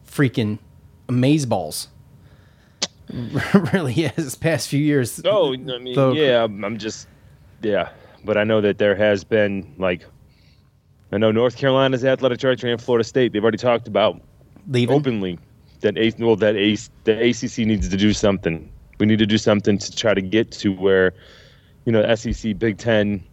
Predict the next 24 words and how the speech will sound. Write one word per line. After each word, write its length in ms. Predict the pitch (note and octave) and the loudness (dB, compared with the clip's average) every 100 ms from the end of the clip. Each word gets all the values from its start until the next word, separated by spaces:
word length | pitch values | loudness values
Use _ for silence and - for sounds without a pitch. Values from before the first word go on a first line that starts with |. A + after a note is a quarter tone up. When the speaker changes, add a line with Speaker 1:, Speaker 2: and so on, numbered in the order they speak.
| _ | _
Speaker 2:
that 180 | G#2+ - | -2 0
type 160 | G2+ | -4
of 60 | G2 | -2
stuff, 340 | - F#2+ - - | 0 0 0 -10
because, 640 | F2+ - F2+ F2 F2 - | -10 0 0 0 -4 -4
um, 480 | F2+ F2+ F2 F2 E2+ - - - - - - - - | 0 2 0 -2 -6 -16 -20 -20 -20 -20 -20 -18 -2
Speaker 1:
You, 160 | F3 | -2
you, 40 | G#3+ | 2
Speaker 2:
you 180 | A3 | 0
know, 80 | C4 - | 0 -6
Speaker 1:
yeah. 340 | F3 D#3+ B2+ | -4 0 2
Speaker 2:
we're 60 | G#2+ | 2
just 140 | A2 | 2
a 40 | |
little 160 | B2 A#2 | 2 2
behind 400 | G#2 G#2 A#2 G2+ | 2 2 2 2
there. 160 | F#2 F2 | -2 -2
So 280 | - F#2 | 0 0
they've 200 | F#2 A2 | 2 2
already, 260 | A#2+ A#2 G#2+ | 2 0 0
they've 120 | A2 | 0
already 160 | B2+ B2 | 0 0
kinda 260 | C3 A#2 G2+ - | -2 -4 -6 -2
openly 540 | C3+ - A2+ G#2 G2+ | -2 0 -6 -6 -10